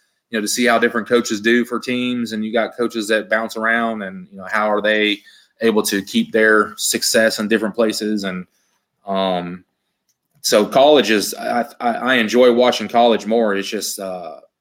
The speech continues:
you know, overall, you know, just the love of the game, you know, they're, you know,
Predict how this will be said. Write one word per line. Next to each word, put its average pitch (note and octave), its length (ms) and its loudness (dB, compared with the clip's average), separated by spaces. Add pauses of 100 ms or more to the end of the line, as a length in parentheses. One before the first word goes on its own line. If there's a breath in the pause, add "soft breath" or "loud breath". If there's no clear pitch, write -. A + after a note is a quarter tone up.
(200)
you G#2+ 100 -14
know, F#2+ 180 -16 (100)
overall, G#2 800 4 (280)
you G#2 100 -8
know, G2 60 -10
just G2+ 200 -6
the G2 60 -4
love G2+ 220 0
of G2 60 -2
the F2+ 60 -4
game, F#2+ 360 -4
you F2+ 60 -10
know, F2+ 120 -12
they're, F#2 280 -4 (680)
you F#2+ 80 -18
know, F2 180 -14